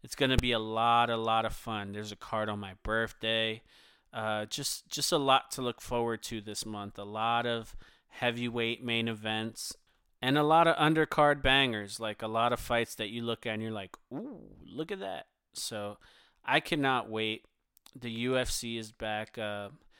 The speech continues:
but if you're really jonesing to watch a fight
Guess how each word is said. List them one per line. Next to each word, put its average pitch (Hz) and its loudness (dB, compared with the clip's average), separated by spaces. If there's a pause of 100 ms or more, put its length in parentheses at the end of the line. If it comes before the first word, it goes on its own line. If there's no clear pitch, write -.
(540)
but 143 4 (600)
if - -6
you're 127 -2
really 131 -2
jonesing 113 -2
to 117 -4
watch 107 -4
a - -8
fight - -8